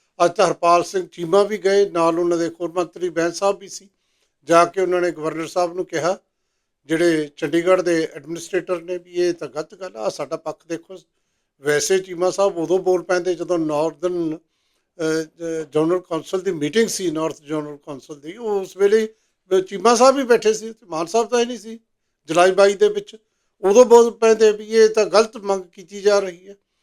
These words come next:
ਖੈਰ ਚਲੋ, ਉਦੋਂ ਬਾਅਦ ਤਾਂ ਸਮਾਂ ਮਾਨ ਸਾਹਿਬ ਨੇ ਇਹ ਕਹਿਤਾ ਕਿ ਜੀ ਸਾਨੂੰ ਵੀ ਦਿਓ ਜਗ੍ਹਾ, ਤੇ ਆਪ ਹੀ ਕਮਜ਼ੋਰ ਹੋਣਾ ਸੀ ਸਾਰਾ ਸਿਸਟਮ ਜਿਹਾ। ਇਹ ਜਿਹੜਾ ਇਹ ਸਾਡਾ ਕਲੇਮ ਤਾਂ ਕਮਜ਼ੋਰ ਹੋਣਾ ਸੀ, ਤਾਂ ਹੀ ਤਾਂ ਮੌਕਾ ਦਿੱਤਾ ਸੁਨੀਲ ਜਾਖੜ ਨੂੰ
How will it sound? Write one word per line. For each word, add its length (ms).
ਖੈਰ 200
ਚਲੋ, 540
ਉਦੋਂ 220
ਬਾਅਦ 180
ਤਾਂ 100
ਸਮਾਂ 220
ਮਾਨ 260
ਸਾਹਿਬ 220
ਨੇ 120
ਇਹ 140
ਕਹਿਤਾ 380
ਕਿ 140
ਜੀ 120
ਸਾਨੂੰ 260
ਵੀ 120
ਦਿਓ 200
ਜਗ੍ਹਾ, 320
ਤੇ 80
ਆਪ 180
ਹੀ 60
ਕਮਜ਼ੋਰ 420
ਹੋਣਾ 200
ਸੀ 180
ਸਾਰਾ 220
ਸਿਸਟਮ 440
ਜਿਹਾ। 140
ਇਹ 200
ਜਿਹੜਾ 300
ਇਹ 240
ਸਾਡਾ 300
ਕਲੇਮ 300
ਤਾਂ 140
ਕਮਜ਼ੋਰ 320
ਹੋਣਾ 260
ਸੀ, 200
ਤਾਂ 120
ਹੀ 60
ਤਾਂ 160
ਮੌਕਾ 320
ਦਿੱਤਾ 340
ਸੁਨੀਲ 300
ਜਾਖੜ 380
ਨੂੰ 100